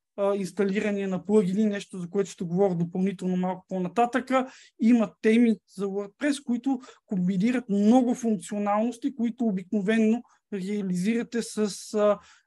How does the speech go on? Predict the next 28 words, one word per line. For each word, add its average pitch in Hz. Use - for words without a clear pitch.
а, 202
допълнителни 185
плагини. 165
Ам, 185
голяма 208
грешка 214
правят 208
хората, 254
които 233
търсят 214
тема 220
само 220
по 190
дизайна, 214
защото 240
деветдесет 202
и 214
девет 214
процента 208
от 180
всички 202
хубави 247
теми, 214
които, 208
а, 202
може 202
да 196
намерите, 233